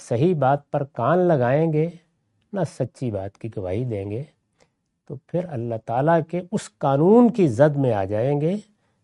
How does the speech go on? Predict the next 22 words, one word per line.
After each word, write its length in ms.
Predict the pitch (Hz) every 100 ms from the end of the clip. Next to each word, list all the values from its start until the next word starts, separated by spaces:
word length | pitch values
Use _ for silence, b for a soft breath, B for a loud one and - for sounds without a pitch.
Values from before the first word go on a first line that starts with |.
| _
جس 280 | 110 135 -
کا 160 | - 135
نتیجہ 420 | 107 95 131 120 104
گمراہی 380 | 98 104 92 98
ہوتا 320 | 95 - -
ہے، 60 | 107 _ _ _ -
پھر 100 | 147 147
کوئی 180 | 143 143
مددگار 600 | 113 110 110 110 135 175 131
نہیں 280 | 104 107
ملے 260 | 98 87 90
گا۔ 200 | 113 - _ _ _ _ _ _ _ _ _ _ _ _ _ _ _ _ _ -
ارشاد 460 | 123 - 139 170 175
فرمایا، 380 | 180 175 202 226
وَنَحْشُرُهُمْ 1040 | 202 160 185 175 156 247 240 190 208 190
يَوْمَ 380 | 143 165 151 151
الْقِيَامَةِ 960 | 147 139 - 117 143 151 143 143 131 123
عَلَى 420 | 117 113 123 131
وُجُوهِهِمْ 1040 | 104 110 127 190 170 156 151 165 156 151 127
عُمْيًا 480 | 160 156 160 156 151 143
وَبُكْمًا 840 | 123 104 107 151 151 151 151 139
وَصُمًّا، 540 | 107 - 185 202 185